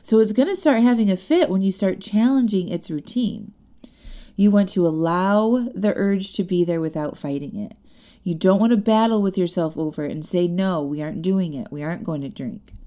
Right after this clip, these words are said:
or eat." First, you have to acknowledge that you're having an urge, and that takes being aware and conscious of what you are doing. If you're trying to stop over drinking and you hadn't planned to have a drink, and I recommend planning at least twenty-four hours in advance,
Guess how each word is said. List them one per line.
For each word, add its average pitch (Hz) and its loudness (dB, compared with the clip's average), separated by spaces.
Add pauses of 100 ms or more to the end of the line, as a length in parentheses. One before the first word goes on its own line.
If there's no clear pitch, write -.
(120)
or - -6
eat." 123 -4 (800)
First, 233 2
you 226 4
have 202 2
to 165 2
acknowledge 190 0
that 190 -2
you're 175 0
having 165 -4
an 160 -8
urge, 151 -8 (240)
and 185 -2
that 214 2
takes 233 0
being 208 0
aware 175 0
and 185 -4
conscious 202 -2
of 170 -6
what 175 -4
you 165 -4
are 151 -4
doing. 151 -8 (840)
If 190 -2
you're 175 6
trying 190 0
to 240 2
stop 240 0
over 233 0
drinking 214 -2
and 156 -6
you 160 -4
hadn't 165 -6
planned 233 4
to 226 2
have 208 4
a 214 -2
drink, 202 -2 (800)
and 185 0
I 180 0
recommend 185 -2
planning 180 -2
at 170 -8
least 170 -4
twenty-four 170 -4
hours 165 -4
in 160 -8
advance, 151 -8